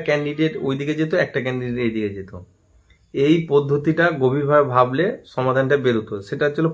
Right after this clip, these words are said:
পরীক্ষাগত ব্যাপার, রুলসের ব্যাপার ছিল। সব কটা প্রসেস শেষ এখন, এখন, এখন ওই দিক দিয়ে ভেবে তো লাভ নাই। এখন ভাবনা হচ্ছে যে জায়গাটা কিছু করণীয় আছে, যে গভর্নমেন্টের কাছে কিউরেটিভ পিটিশন আছে। কিউরেটিভ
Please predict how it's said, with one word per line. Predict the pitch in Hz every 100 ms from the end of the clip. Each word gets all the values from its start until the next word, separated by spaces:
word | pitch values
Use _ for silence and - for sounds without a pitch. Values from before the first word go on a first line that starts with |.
| 160
পরীক্ষাগত | 170 170 156 139 135 135
ব্যাপার, | 123 - 92 95 - _ _ - - - 120
রুলসের | 135 175 165 170 143
ব্যাপার | 123 113
ছিল। | - 110 -
সব | 156 165 165
কটা | - 160 175 170
প্রসেস | 139 139 160 165 -
শেষ | 160 123 123
এখন, | 107 98 98
এখন, | 120 147 147
এখন | 151 151
ওই | 143
দিক | 143 143
দিয়ে | 160 139
ভেবে | 139 139
তো | 131
লাভ | 104 98 95
নাই। | 95 _ _ _ _ _ -
এখন | 156 139
ভাবনা | 131 143 156 170
হচ্ছে | 165 180 175
যে | 151 147 143
জায়গাটা | 143 156 165
কিছু | 160 151 147
করণীয় | 135 135 135 135
আছে, | 170 165
যে | 139 123
গভর্নমেন্টের | 127 131 147 156 151
কাছে | 143 143
কিউরেটিভ | 139 135 131 131 127
পিটিশন | 131 120 143 120
আছে। | 98 92 92 _ _ _ _ _ _
কিউরেটিভ | 139 156 170